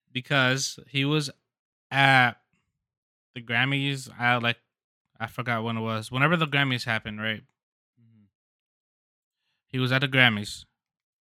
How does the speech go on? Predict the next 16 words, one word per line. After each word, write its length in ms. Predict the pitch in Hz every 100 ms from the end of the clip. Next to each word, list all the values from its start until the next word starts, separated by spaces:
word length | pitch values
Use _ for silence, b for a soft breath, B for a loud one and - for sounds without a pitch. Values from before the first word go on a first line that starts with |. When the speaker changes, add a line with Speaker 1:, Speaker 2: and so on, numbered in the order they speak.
| _ _ _ - -
Speaker 1:
I 60 | 120
think 160 | 127
he 80 | 135
won 240 | 123 151 151
a 40 |
Grammy, 460 | 117 113 107 107 107 _
but 120 | 123
before 280 | 117 113 139
the 100 | 160
Grammy, 460 | 131 120 110 110 107 _ _ _ _ _ _
he 200 | 147 120
asked, 500 | 113 110 110 - - -
um, 540 | 117 110 104 98 120 _ _ _
they 200 | 123 131
asked 380 | 131 139 - 120
him, 340 | 110 98 123